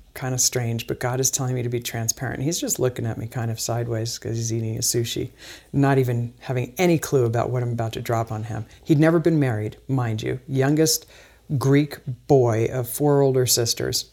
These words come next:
never been married. And I just turned to him and I said, "Okay, this is the deal. I am bald and breastless.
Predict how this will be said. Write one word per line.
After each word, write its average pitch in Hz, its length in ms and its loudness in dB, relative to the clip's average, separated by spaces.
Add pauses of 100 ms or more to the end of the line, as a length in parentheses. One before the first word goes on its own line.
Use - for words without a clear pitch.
never 139 320 2
been 139 160 0
married. 110 340 -4 (500)
And 131 220 2
I 135 100 4
just 143 240 4
turned 139 220 2
to 131 60 0
him 127 240 -2
and 120 100 -4
I 120 100 -2
said, 120 380 -2 (680)
"Okay, 135 440 0
this 143 200 4
is 139 140 -2
the - 100 -2
deal. 117 420 -4 (240)
I 131 180 0
am 123 320 -2
bald 120 340 2
and 151 100 4
breastless. 117 560 -2